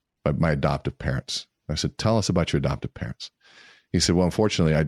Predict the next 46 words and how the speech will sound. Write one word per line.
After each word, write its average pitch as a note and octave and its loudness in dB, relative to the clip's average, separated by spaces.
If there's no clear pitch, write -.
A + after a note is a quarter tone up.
you D#2 0
know, C#2 0
I D2 2
didn't D#2 0
have D2+ 0
very C#2 -2
good C#2 -4
parents. F#2+ -2
They C#2+ 0
were, C#2 -2
had C#2+ -2
a C2+ -2
father D#2 2
who - 2
was D2 0
abusive D2 2
and C#2+ 0
went C#2 -2
through D2 -2
this C2+ -6
whole C2+ -2
thing. D2 0
And, C2 -6
and D#2+ 2
so, F2 2
but D#2+ 2
I E2+ 2
found A2 0
that D2 0
if - -6
I G2 0
was A2+ 2
just G2 -2
creative, F2 -2
I F2 -2
could - -2
fill G2+ 2
in F#2+ 4
all F2 2
the D#2+ -2
gaps F2 -2
of C#2+ 0
what D2 0
they D#2 0
didn't D2+ 0
need, E2+ -2